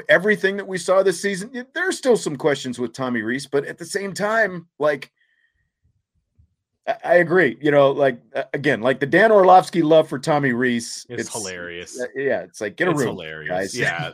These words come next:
Speaker 2: it's, it's borderline B K love for Tommy Rees too. I mean, it's
Speaker 1: But I,
Speaker 2: like, it's in the same family.
Speaker 1: I feel, I feel much more confident, you know, because I spent all the offseason talking about how, oh, this guy can play to the strengths of the personnel and all this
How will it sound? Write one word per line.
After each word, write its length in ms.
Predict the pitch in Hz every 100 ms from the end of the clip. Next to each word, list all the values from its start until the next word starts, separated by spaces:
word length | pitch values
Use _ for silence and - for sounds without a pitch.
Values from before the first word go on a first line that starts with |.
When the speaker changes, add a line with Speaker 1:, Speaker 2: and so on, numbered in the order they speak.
| -
Speaker 2:
it's, 360 | 127 - - -
it's 340 | 147 147 - - 127
borderline 680 | 165 185 160 151 143 131
B 140 | 113 131
K 260 | - 123
love 260 | 113 110 101
for 80 | 101
Tommy 300 | - 107 101
Rees 240 | 98 92
too. 320 | - 92 85 85
I 60 |
mean, 140 | 98 104
it's 160 | 110
Speaker 1:
But 80 | 151
I, 60 | 117
Speaker 2:
like, 180 | - _ _ _ _ _
it's 80 |
in 80 | 131
the 60 | 127
same 240 | 139 123
family. 500 | 101 110 104 92 87
Speaker 1:
I 120 | 180 202
feel, 640 | - 233 262 277 254 -
I 140 | 165 165
feel 680 | 165 - 208 226 226 156 143 _
much 460 | 117 139 190 208 170
more 220 | 196 180
confident, 720 | - 180 202 175 151 131 135
you 80 | 135
know, 60 | 135
because 340 | 139 151 135
I 60 | 139
spent 320 | 139 170 160
all 160 | 165
the 100 | 175
offseason 540 | 156 180 - 151 123 131
talking 280 | 143 139 131
about 200 | 131 127
how, 260 | 131 131
oh, 180 | 135 170
this 180 | 139 151
guy 180 | 151 139
can 160 | 131
play 160 | 117 143
to 80 | 131
the 80 | 117
strengths 300 | - 139 131
of 80 | 110
the 60 |
personnel 500 | - 143 127 131 123
and 100 | 110
all 120 | 117
this 200 | 123 123